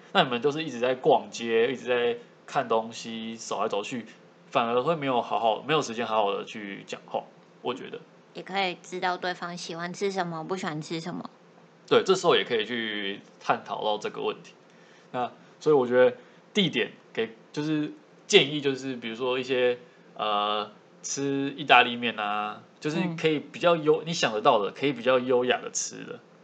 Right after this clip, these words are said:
Speaker 2: 对。
Speaker 1: 那，呃，再来就是有人会说什么，那就是可能手头比较紧一点，那路边摊。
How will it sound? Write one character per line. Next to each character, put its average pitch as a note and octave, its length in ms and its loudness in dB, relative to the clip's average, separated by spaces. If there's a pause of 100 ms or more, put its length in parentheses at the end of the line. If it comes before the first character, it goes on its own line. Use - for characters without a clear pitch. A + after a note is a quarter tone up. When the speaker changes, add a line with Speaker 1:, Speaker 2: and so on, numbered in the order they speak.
(120)
Speaker 2:
对。 F3 180 0 (140)
Speaker 1:
那， E3+ 260 4 (600)
呃， A2 300 0
再 C#3+ 180 8
来 C3 60 6
就 C#3+ 80 4
是 D3+ 260 -4 (280)
有 B2 100 4
人 A#2+ 100 8
会 D#3+ 240 4
说 C#3+ 260 2
什 C3+ 120 -6
么， G#2+ 300 -6
那 C#3 280 4 (880)
就 C3 120 -8
是 C3 280 -6
可 A#2+ 140 -6
能 G#2+ 180 -10
手 - 480 2
头 A#2+ 200 4
比 A#2 80 -4
较 D3 100 8
紧 B2 320 -2
一 D3+ 60 -6
点， C3+ 260 -4
那 D3+ 180 2
路 D3 240 2
边 B2 220 0
摊。 A2+ 320 -4